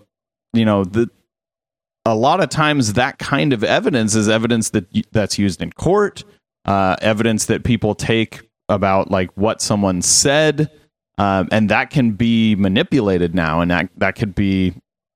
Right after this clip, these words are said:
generated from, from thin air. So really, uh, there are a lot of ethical impl-, implications of this paper that we kinda need to, as a society, figure out.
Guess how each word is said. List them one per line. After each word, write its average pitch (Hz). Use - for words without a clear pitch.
generated 110
from, 104
from 107
thin 120
air. 113
So 110
really, 113
uh, 101
there 135
are 160
a 143
lot 160
of 131
ethical 160
impl-, 143
implications 120
of 107
this 104
paper 107
that 104
we 107
kinda 131
need 120
to, 104
as 110
a 104
society, 110
figure 101
out. 110